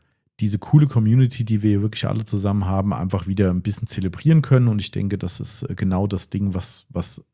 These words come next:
der, der Geist dieses Detailers Barbecues ist.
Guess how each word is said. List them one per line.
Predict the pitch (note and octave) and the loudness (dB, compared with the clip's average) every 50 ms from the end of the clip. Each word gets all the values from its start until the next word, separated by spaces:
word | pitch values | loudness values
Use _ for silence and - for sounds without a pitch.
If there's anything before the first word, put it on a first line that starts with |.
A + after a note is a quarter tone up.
| _ _ - - - - | _ _ -16 -14 -6 -4
der, | F#2 F2 | -4 -4
der | - _ - F#2 | -4 _ -6 -6
Geist | - - F2+ F2+ B2 D3+ C#3+ C#3+ - - - | 0 2 4 6 6 6 6 4 -4 -8 -6
dieses | A#2 A2 G#2+ G#2+ G2+ | -4 -4 -4 -4 -4
Detailers | - A#2+ A2 - A2 G2+ F#2 - | -6 -8 -2 0 0 0 0 -2
Barbecues | - A2+ A2+ C3 B2 - B2 A2+ G2+ | -2 0 0 0 0 0 -2 -2 0
ist. | A2+ A2 - | 0 -4 -4